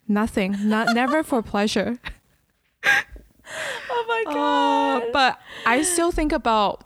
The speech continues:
Speaker 1: like, I still go on dates, and then, like, by the end of it, I can almost feel like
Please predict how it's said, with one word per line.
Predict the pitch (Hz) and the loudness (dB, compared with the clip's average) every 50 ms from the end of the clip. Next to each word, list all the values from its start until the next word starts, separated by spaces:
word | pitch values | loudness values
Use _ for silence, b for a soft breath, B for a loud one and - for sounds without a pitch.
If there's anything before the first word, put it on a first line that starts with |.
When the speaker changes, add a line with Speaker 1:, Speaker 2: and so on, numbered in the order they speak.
| _ - | _ -6
Speaker 1:
like, | - 226 220 | -2 0 0
I | 214 | 0
still | 202 - 226 214 | 0 0 0 0
go | 220 240 247 | 2 2 2
on | 240 220 202 | 2 2 2
dates, | 185 190 175 175 190 220 - - - - | 0 0 2 2 2 0 -2 -4 -2 0
and | 208 202 202 | 0 2 2
then, | 196 196 202 | 2 2 2
like, | 208 202 196 208 - - | 2 0 0 -2 -4 -2
by | 202 196 208 208 | 0 0 0 0
the | 233 - - | 0 0 0
end | 185 180 185 190 | -2 -2 0 0
of | 202 202 214 | 0 0 0
it, | 240 254 262 - - - | 0 0 0 -2 -2 -2
I | 202 202 | -4 -2
can | - 254 226 - | -2 -2 -2 0
almost | - 196 196 202 214 226 247 233 - - | 0 0 0 2 0 0 0 0 -2 -2
feel | - 214 202 196 202 208 | -2 0 0 2 2 2
like | 214 208 196 180 - - - | 2 0 0 0 -2 -4 -8